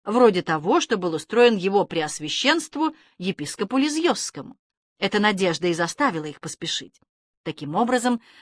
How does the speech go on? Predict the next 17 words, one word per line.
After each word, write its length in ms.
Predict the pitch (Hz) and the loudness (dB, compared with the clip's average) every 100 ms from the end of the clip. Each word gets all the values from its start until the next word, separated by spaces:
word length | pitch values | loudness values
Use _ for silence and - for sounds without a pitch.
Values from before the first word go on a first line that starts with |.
| _ | _
в 60 | 196 | 0
этой 180 | 214 | 2
первой 420 | 208 214 180 156 147 | 2 2 0 0 -6
группе 300 | 151 135 143 | -6 -8 -8
собравшихся 920 | - 135 151 202 277 - 254 233 226 - - _ - | -8 -8 2 4 4 0 -2 0 -2 -6 -20 _ 0
царило 400 | 269 330 359 302 | 6 6 6 4
то 160 | 302 | 2
беспокойное 680 | 254 226 - 220 233 214 196 | 0 0 0 2 4 4 4
любопытство, 800 | 190 175 160 - 359 - 175 156 - - | 0 0 -2 0 -2 -2 -4 -6 -8 -8
что 200 | - 381 | -4 -2
предшествует 760 | 196 170 247 269 - 247 240 _ | -2 -2 -2 -2 -2 -4 -4 _
значительным 720 | 170 214 233 - 226 196 185 | -2 0 0 0 -2 -2 -4
событиям, 720 | 170 180 156 147 - 147 - - _ 175 | -4 -6 -6 -8 -8 -10 -12 -18 _ -4
ещё 260 | 190 185 | -2 0
неведомым, 760 | 160 147 165 277 262 214 180 160 - - | -2 -4 0 2 4 2 -2 -4 -10 0
но 160 | 240 320 | 2 4
уже 320 | 226 185 233 | 2 2 0